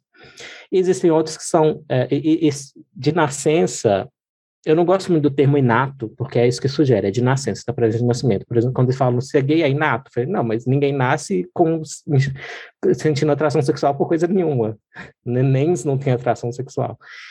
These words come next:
Então, o que acontece é que o ambiente, o curso do desenvolvimento, que tem um ambiente junto,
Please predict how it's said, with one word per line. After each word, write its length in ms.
Então, 180
o 60
que 100
acontece 440
é 40
que 380
o 140
ambiente, 520
o 100
curso 420
do 140
desenvolvimento, 720
que 120
tem 140
um 60
ambiente 420
junto, 420